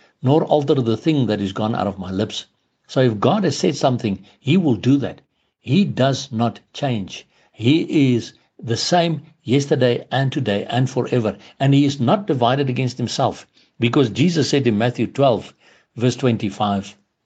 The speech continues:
and Jesus knew their thoughts and said unto them, "Every kingdom divided against itself is brought to desolation." Our God's kingdom is not divided against itself. It will not be brought to desolation. And that's the thing we must understand.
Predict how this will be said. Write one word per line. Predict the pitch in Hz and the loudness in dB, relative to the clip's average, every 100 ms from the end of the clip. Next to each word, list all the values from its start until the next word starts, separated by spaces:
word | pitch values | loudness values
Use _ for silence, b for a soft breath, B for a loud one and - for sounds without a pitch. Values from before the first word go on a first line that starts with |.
| _ _ _ _ _ - | _ _ _ _ _ -6
and | 123 117 | -2 0
Jesus | 127 165 160 | 2 2 2
knew | 113 131 135 | 2 2 2
their | 101 | 0
thoughts | - 151 104 - - B B B | -2 -4 -4 -6 -16 B B B
and | 120 | -2
said | - 170 | 0 0
unto | 156 135 113 | 0 0 0
them, | 101 90 b b b - | -2 -4 b b b 0
"Every | 214 202 202 | 2 2 -2
kingdom | - 190 180 175 135 | 0 0 2 2 0
divided | 110 90 - 120 175 170 147 | -2 -2 -4 -2 -2 -2 -4
against | 104 98 156 160 - | -4 0 0 -2 -10
itself | - - 160 143 - | -8 -2 0 0 -2
is | 110 | -4
brought | 95 113 135 - | -2 0 0 0
to | |
desolation." | 143 160 190 233 254 - - _ _ b b b b b - | 0 0 2 2 2 -2 -10 _ _ b b b b b 0
Our | 135 214 | 2 2
God's | 165 147 143 | 2 2 2
kingdom | - 180 156 107 | -2 0 2 2
is | 104 107 | 0 0
not | 107 160 - | -2 -2 -4
divided | - 87 95 64 | -2 -2 -2 -2
against | 69 101 95 120 | -2 -4 -4 -6
itself. | - 214 - _ b b | -2 -2 -4 _ b b
It | 131 | 0
will | 123 120 | 2 4
not | 120 139 | 2 2
be | 180 | 0
brought | 123 110 110 | 0 0 0
to | 139 | -2
desolation. | 104 95 - 139 - - - _ b b b b _ | -2 -4 -2 -2 -2 -6 -12 _ b b b b _
And | 123 113 | -2 2
that's | 151 160 | 2 0
the | 175 | -2
thing | 135 156 | 0 2
we | 131 143 | 2 2
must | 131 - | 0 -2
understand. | 117 107 - 135 98 | -4 -4 -4 -6 -6